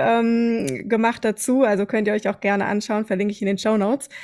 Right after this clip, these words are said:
Ähm, ganz kurz gesagt ist das On-Purpose-Programm, korrigier mich, wenn ich falsch liege, <laughs> Malu, ähm, ein Programm, in dem du,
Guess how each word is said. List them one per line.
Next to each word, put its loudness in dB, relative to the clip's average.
Ähm, 2
ganz 0
kurz 2
gesagt 4
ist -6
das -6
On-Purpose-Programm, -2
korrigier 0
mich, 0
wenn 0
ich -6
falsch 0
liege, 4
<laughs> -2
Malu, 4
ähm, 4
ein 2
Programm, 2
in 0
dem 2
du, 2